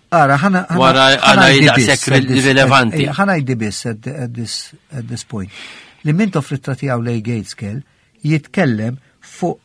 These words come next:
Speaker 1: l-interpretazzjoni ġdida tal-terms of reference tal-Kummissjoni.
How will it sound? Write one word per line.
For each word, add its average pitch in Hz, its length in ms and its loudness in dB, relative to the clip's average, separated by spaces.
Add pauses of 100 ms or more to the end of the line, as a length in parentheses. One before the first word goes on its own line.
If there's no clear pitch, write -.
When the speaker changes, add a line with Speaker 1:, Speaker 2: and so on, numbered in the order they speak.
(120)
Speaker 1:
l-interpretazzjoni 151 880 -2
ġdida 160 400 -4
tal-terms 156 560 -4
of 107 140 -8
reference 135 380 -6
tal-Kummissjoni. 120 880 -6